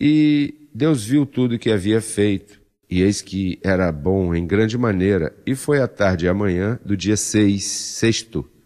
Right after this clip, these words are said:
Seis. Por isso é que esse número é número de homem, porque no sétimo Deus descansou e logo criou esse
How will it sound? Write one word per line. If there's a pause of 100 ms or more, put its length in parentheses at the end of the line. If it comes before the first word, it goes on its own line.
(100)
Seis. (1500)
Por
isso
é
que
esse
número (760)
é
número
de
homem,
porque (300)
no
sétimo (180)
Deus
descansou (260)
e
logo (240)
criou
esse